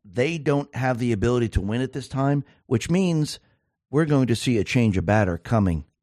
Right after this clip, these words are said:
very, very soon. And I do believe all eyes are going to be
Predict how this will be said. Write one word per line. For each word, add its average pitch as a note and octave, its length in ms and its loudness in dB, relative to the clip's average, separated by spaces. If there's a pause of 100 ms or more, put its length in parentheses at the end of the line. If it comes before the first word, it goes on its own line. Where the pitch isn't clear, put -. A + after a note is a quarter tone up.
(120)
very, A2 300 2
very F2 320 0
soon. E2+ 420 -2 (460)
And G#2+ 120 0
I C3 120 4
do D3+ 140 2
believe C3 400 0
all B2+ 360 2
eyes A2 340 0
are G2+ 80 0
going G#2 240 0
to F#2+ 80 -2
be G2+ 220 0